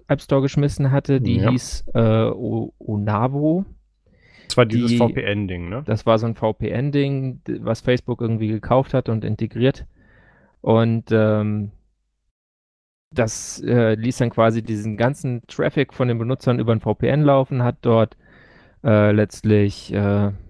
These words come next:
Speaker 1: Monitoring betrieben, also ich glaub auch mit wirklich, äh, nochmal, äh, Verschlüsselungen aufknacken und damit man auch wirklich einen Full-Tag hat von dem, was die Leute so machen. Und, äh,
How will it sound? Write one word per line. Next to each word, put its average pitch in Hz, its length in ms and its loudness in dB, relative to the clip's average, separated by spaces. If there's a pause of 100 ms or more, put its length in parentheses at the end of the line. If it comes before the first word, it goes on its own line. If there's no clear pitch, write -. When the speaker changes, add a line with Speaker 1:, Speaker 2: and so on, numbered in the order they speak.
(100)
Speaker 1:
Monitoring 117 680 0
betrieben, 113 560 -2
also 104 240 -2
ich 101 100 -6
glaub 110 240 2
auch 110 180 0
mit 107 220 -2
wirklich, - 480 -4
äh, 101 180 -2 (840)
nochmal, 107 520 2
äh, 101 260 0
Verschlüsselungen 110 760 -2
aufknacken 110 920 0
und 110 460 -4
damit 113 300 0
man 113 120 0
auch 110 140 0
wirklich 113 320 -2
einen 110 100 -4
Full-Tag 117 500 0
hat 113 220 0 (720)
von 120 160 0
dem, 113 160 2
was 113 120 2
die 120 120 0
Leute 113 260 4
so 107 140 0
machen. 143 400 0 (1600)
Und, 117 560 2
äh, 117 380 2